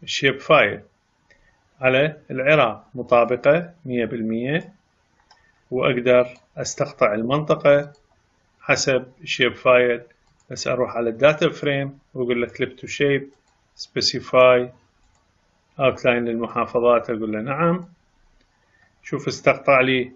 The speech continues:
المنطقة كلها حسب الشيب فايل اللي أنا راسمه، فصار عندي هاي خا-، صورة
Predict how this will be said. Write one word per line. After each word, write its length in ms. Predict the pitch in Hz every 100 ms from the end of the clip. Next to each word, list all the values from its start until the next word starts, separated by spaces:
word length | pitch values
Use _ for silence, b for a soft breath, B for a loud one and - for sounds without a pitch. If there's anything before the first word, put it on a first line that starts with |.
| _ _ -
المنطقة 540 | 131 123 127 120 123 120
كلها 440 | - 120 127 120
حسب 440 | - 123 135 117 -
الشيب 280 | - 127
فايل 320 | 127 123 120 120
اللي 220 | 117 123
أنا 220 | 120 117
راسمه، 500 | 131 156 - 190 208 _ _ _ _ _ -
فصار 340 | 127 - 139 127
عندي 300 | 127 123 110
هاي 240 | 123 120
خا-، 260 | - 123 120
صورة 480 | - 127 120 120